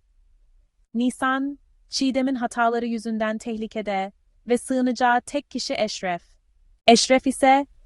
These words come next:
Kadir'in ihanetini gözleriyle gördükten sonra stratejik bir plan hazırlıyor. Fragmandaki detaylara göre Nisan ve Eşref arasındaki çekim artık geri dönüşü olmayan bir noktaya ulaşmış durumda.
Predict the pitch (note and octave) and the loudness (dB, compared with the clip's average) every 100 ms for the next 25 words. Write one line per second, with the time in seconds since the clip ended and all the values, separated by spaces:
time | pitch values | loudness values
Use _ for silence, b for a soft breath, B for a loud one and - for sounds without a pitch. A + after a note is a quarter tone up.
0 | - - B3 B3+ D4 D#4+ B3 A3 A#3+ A#3 | -20 0 2 6 4 4 0 4 4 4
1 | - A#3 A3 A3 A3+ A3 A#3 B3+ A3 A3+ | 0 0 2 4 4 4 4 4 4 6
2 | A3+ A3+ - A#3 B3 B3 C4 C4 C4+ C#4 | 4 4 0 2 2 2 0 2 2 0
3 | - - - - B3 - B3+ C#4+ - C#4+ | -4 -20 -14 0 2 4 2 2 0 -2
4 | - B3+ A#3+ A3+ G#3 G3 F#3+ F#3 F#3+ - | 4 4 4 2 0 0 0 0 -2 -6
5 | - - _ _ _ _ _ _ _ _ | -20 -20 _ _ _ _ _ _ _ _
6 | - C4 A#3+ B3+ C4+ C4+ C4 C4 A3+ A3+ | 4 4 4 2 2 2 0 0 0 0
7 | B3 A#3 A3+ B3 A#3+ A3+ A3+ A3+ - _ | 0 2 2 0 0 2 2 2 -4 _
8 | _ - A#3 B3 - C#4 D4+ A#3+ G#3+ A#3 | _ -2 2 2 2 2 4 2 2 0
9 | C4 C4 B3 A3+ A#3 A3 G#3+ A3 - A3 | -2 -2 -2 -2 -4 -4 -4 -8 -6 -8
10 | - A#3+ A#3+ B3 _ _ _ - A#3 A#3+ | -4 -4 -4 -8 _ _ _ 2 4 4
11 | C#4 - A#3+ C4+ A#3+ A#3 - - A#3+ C#4 | -4 -2 0 0 0 -2 -4 0 2 2
12 | C4+ A3+ G#3+ G#3 G#3 G#3 A3 A#3 - G#3+ | 0 0 -2 -2 -2 -4 -4 -2 0 0
13 | G3+ A3 - G3 F#3 F#3 F3+ F#3 | -2 -6 -8 -8 -8 -4 -4 -6